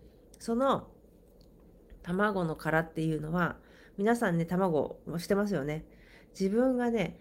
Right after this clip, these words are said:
卵の中の住人になったような気持ちになっていただきたいんですね。それも透明な、真っ白な卵とか茶色い卵の中入ってしまうと外見えなくなっちゃうからね。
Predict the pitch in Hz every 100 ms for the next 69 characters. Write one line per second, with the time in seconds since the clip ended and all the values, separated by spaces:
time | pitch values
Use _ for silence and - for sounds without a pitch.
0 | - - 208 269 311 277 220 190 190 185
1 | 170 160 170 202 220 226 226 226 240 233
2 | 185 170 156 - 170 165 170 175 170 -
3 | 160 165 - 151 - 170 170 165 175 190
4 | 190 180 202 196 202 190 185 175 - -
5 | - - - - 175 170 247 220 185 185
6 | 175 165 156 151 160 196 202 208 208 196
7 | 165 160 165 170 156 156 151 156 180 180
8 | 165 180 170 147 139 - 165 170 180 208